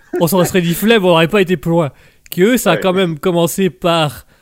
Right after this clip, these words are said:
Speaker 1: euh, ils ont bu un verre, puis ça a été le bras de fer, puis ça a été de se fracasser la tête contre des navets congelés, puis de se fracasser la tête contre des voitures,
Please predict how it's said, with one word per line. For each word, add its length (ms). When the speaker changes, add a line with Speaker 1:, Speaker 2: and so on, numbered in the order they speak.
Speaker 1:
euh, 260
ils 120
ont 100
bu 140
un 140
verre, 540
puis 140
ça 140
a 40
été 600
le 120
bras 180
de 60
fer, 460
puis 100
ça 120
a 20
été 180
de 40
se 120
fracasser 520
la 100
tête 240
contre 160
des 140
navets 260
congelés, 560
puis 100
de 60
se 100
fracasser 460
la 120
tête 340
contre 260
des 140
voitures, 640